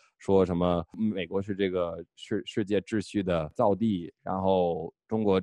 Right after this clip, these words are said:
才是破坏这个秩序的 something，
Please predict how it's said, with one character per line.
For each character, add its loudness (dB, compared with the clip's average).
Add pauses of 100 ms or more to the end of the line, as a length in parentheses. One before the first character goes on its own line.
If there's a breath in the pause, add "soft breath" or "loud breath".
(100)
才 -2
是 2
破 0
坏 0
这 -2
个 -6
秩 -2
序 -4
的 -6
something， -4